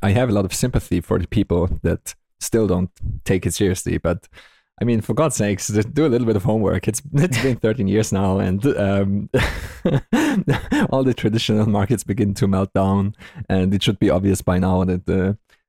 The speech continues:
you know, especially with the covid money printing and just injecting trillions and trillions into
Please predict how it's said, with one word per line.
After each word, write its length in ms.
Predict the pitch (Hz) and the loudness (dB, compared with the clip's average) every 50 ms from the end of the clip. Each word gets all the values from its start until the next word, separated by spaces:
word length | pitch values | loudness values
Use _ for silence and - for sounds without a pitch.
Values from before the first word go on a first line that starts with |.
| _ _ - | _ _ -2
you 100 | 98 101 | 0 2
know, 320 | 101 98 95 95 95 - - | 2 2 2 2 0 0 -2
especially 340 | 113 - - 131 - - 113 | -2 -2 0 -2 0 2 0
with 120 | 101 92 - | 0 0 0
the 100 | 98 87 | -2 0
covid 300 | - 107 107 104 98 - | 2 0 0 0 0 0
money 180 | 98 95 98 | 0 0 0
printing 380 | - - 95 92 - 98 87 85 | 0 0 -2 0 0 0 0 0
and 120 | 82 90 | -2 -2
just 220 | - 90 - - 107 | -2 -4 -2 -2 -2
injecting 500 | 98 - 98 - - - 95 92 90 - | 0 0 -2 -2 0 -2 -2 -2 -2 -4
trillions 420 | - - 101 101 98 92 92 - | -2 0 2 2 2 0 0 0
and 80 | 92 85 | -2 0
trillions 380 | - 95 92 92 87 85 - | 0 0 0 0 -2 0 0
into 480 | 98 92 - - 92 90 87 85 92 | 0 -2 0 0 2 2 2 2 0